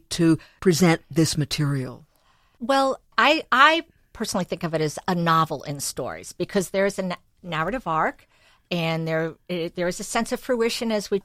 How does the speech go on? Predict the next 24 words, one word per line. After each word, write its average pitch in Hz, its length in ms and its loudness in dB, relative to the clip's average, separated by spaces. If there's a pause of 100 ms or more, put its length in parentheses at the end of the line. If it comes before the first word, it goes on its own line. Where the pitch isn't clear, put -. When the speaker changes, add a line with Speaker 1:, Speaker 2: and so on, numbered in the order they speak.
Speaker 2:
travel 190 360 0
through, 185 460 -2
a 175 80 0
sense 185 360 -4
of - 140 -16
completion. 208 800 -4 (240)
It 208 140 4
is 196 180 0
not 175 300 0
chronological, 202 640 -2
but 277 160 -2 (200)
many 392 380 -2
books - 360 -2
today 156 260 -2
are 151 80 -2
not 151 200 -2
chronological, 156 880 -2 (300)
and 208 160 0
I 208 340 4
think 214 280 -4
that 185 220 0 (160)
helps - 280 -10
to 196 220 -2
present 185 480 -6